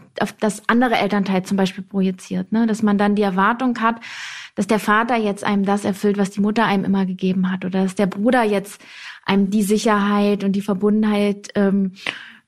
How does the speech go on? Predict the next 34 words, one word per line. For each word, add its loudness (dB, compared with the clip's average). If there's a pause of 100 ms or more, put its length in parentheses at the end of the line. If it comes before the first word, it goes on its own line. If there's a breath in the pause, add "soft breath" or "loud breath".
irgendwie 2
geben 2
kann, 0
die, 0
die 2
man 4
beim 2
Vater 2
immer 2
gespürt -4
hat. -10
Aber, 2
ähm, 0 (1800 loud breath)
das 0
geht 2
eben 2
nicht, -6
weil 2
der 2
Bruder 2
ist -2
eben 2
nicht -2
der -4
Vater -6
und 2
der 0
Vater 0
ist -2
nicht -8
die 0
Mutter. 2
Und, 0
ähm, 2